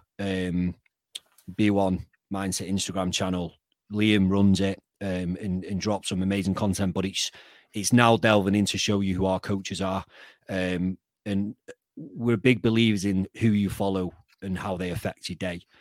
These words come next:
And we are trying to drive out a positive, motivating, inspiring message. Um, but also we appreciate the support.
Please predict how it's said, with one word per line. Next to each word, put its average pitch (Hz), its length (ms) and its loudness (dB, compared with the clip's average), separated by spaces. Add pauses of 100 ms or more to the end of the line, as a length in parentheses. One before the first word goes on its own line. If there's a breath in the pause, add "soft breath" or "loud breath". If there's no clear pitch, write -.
(260 soft breath)
And 92 100 -6
we 98 120 0
are 98 120 4
trying 95 200 -4
to 95 60 -2
drive 92 340 0
out 90 180 -2
a - 60 -10
positive, 98 560 -4
motivating, 92 760 0
inspiring 92 600 0
message. - 560 -4 (400 loud breath)
Um, 87 580 -2 (340)
but 107 60 0
also 101 400 4
we 95 140 2
appreciate 92 600 0
the 87 60 -6
support. 92 560 -2